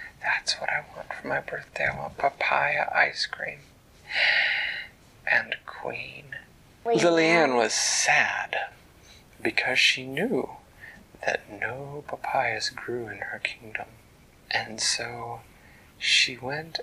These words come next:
Speaker 1: and sat on her throne, and she thought. And as she was sitting there thinking, her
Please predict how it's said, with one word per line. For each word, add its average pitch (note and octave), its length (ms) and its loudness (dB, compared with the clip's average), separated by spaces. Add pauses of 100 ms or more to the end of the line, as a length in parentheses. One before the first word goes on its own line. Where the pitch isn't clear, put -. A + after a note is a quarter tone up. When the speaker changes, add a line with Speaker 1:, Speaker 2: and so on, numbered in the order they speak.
(160)
Speaker 1:
and B2+ 240 -2
sat - 540 2
on B2 160 -2
her B2+ 260 -12
throne, A#2+ 680 -10
and G#2+ 220 -2
she - 260 -2 (100)
thought. - 460 -2 (1400)
And A#2 180 2
as D#3+ 380 4
she - 200 2
was E3 160 4
sitting C#3+ 440 2
there B2 260 -6 (100)
thinking, - 520 -8 (180)
her G2 800 0